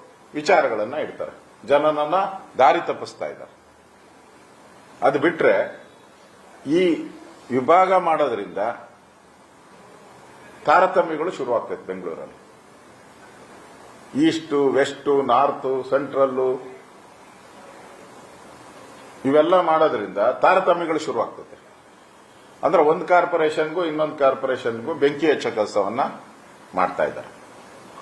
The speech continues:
ಒಂದ್ ಕಾರ್ಪೊರೇಷನ್ ಮತ್ತು ಒಂದೇ ಕಾರ್ಪೊರೇಷನ್ ಅಲ್ಲಿ ಆದಾಯ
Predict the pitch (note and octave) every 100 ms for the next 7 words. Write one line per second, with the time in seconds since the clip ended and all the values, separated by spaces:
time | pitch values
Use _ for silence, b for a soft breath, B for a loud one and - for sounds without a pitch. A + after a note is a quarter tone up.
0 | - - - - - - - C3 F3 F3
1 | F3 E3+ E3 E3 E3 E3 D3+ D3+ C#3+ D3+
2 | D3+ D3 C#3 C#3+ - B2 A2+ A#2+ C#3+ B2+
3 | D3+ D#3+ C#3